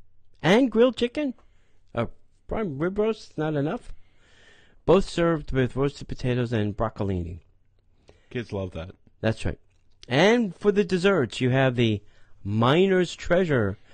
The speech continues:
Speaker 1: made up of sponge cake, chocolate gems, and buttercream icing. Then you have the Fairy Tale Gooseberry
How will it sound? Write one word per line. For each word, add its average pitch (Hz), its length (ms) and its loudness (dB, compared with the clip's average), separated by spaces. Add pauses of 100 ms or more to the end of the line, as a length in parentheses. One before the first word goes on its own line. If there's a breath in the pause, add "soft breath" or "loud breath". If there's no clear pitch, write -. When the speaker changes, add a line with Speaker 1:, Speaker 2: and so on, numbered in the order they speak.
(260 soft breath)
Speaker 1:
made 135 220 4
up 139 140 -2
of 117 120 -2
sponge 175 440 -2
cake, 165 440 -4
chocolate 175 460 -4
gems, 143 460 0 (360 soft breath)
and 107 440 0
buttercream 131 680 0
icing. 110 440 -6 (1200 soft breath)
Then 139 260 4
you 165 120 4
have 160 200 0
the 151 120 0
Fairy 170 440 0
Tale 160 380 0
Gooseberry 98 800 -2